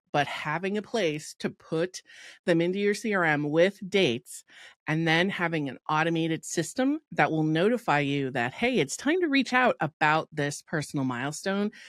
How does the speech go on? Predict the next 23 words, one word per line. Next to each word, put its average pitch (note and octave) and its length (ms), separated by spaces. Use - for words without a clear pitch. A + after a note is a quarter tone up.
is C#3 280
super D3 360
powerful. - 580
The G3+ 100
second, B3 800
uh, D#3+ 240
way E3 400
to, D#3 460
your F#3+ 180
C F3+ 160
R E3+ 80
M D#3+ 100
can E3 140
help E3 260
you D#3+ 100
with D3 160
personalization, D3 920
uh, D#3 220
is E3+ 180
tailoring A3 640
communication E3 920
for C3 520
impact. - 600